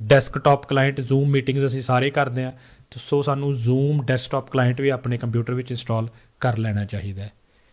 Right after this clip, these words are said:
Google Drive ਦਾ ਜਿਹੜਾ desktop ਦਾ version ਹੈ, ਸਾਨੂੰ ਉਹ ਵੀ ਆਪਣੇ computer ਵਿੱਚ install ਕਰ ਲੈਣਾ ਚਾਹੀਦਾ ਹੈ। ਫਿਰ ਸਾਡੀਆਂ ਜਿਹੜੀਆਂ Google Drive ਦੀਆਂ files ਨੇ, ਉਹ ਕੰਪਿਊਟਰ 'ਤੇ synchronize ਹੋ ਜਾਣਗੀਆਂ।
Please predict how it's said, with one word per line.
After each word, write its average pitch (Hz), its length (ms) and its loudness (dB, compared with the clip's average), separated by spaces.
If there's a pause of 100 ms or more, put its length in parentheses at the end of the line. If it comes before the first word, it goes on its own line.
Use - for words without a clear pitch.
(540)
Google 139 300 6
Drive 139 360 4
ਦਾ 139 100 0
ਜਿਹੜਾ 131 200 -2
desktop 127 520 0
ਦਾ 127 100 4
version 120 360 0
ਹੈ, 131 60 -4
ਸਾਨੂੰ 127 300 -4
ਉਹ 120 40 0
ਵੀ 131 100 0
ਆਪਣੇ 120 380 0
computer 120 480 -4
ਵਿੱਚ 131 160 -10
install 120 340 -2
ਕਰ 117 160 -4
ਲੈਣਾ 120 220 0
ਚਾਹੀਦਾ 123 320 0
ਹੈ। 143 80 -4 (280)
ਫਿਰ 139 180 4
ਸਾਡੀਆਂ 127 340 0
ਜਿਹੜੀਆਂ 131 200 0
Google 131 260 -2
Drive 117 300 0
ਦੀਆਂ 117 180 0
files 110 340 -4
ਨੇ, 127 100 -2
ਉਹ 131 60 -6
ਕੰਪਿਊਟਰ 120 440 -4
'ਤੇ 139 180 -4
synchronize 127 640 -4
ਹੋ 107 100 -2
ਜਾਣਗੀਆਂ। 120 460 -2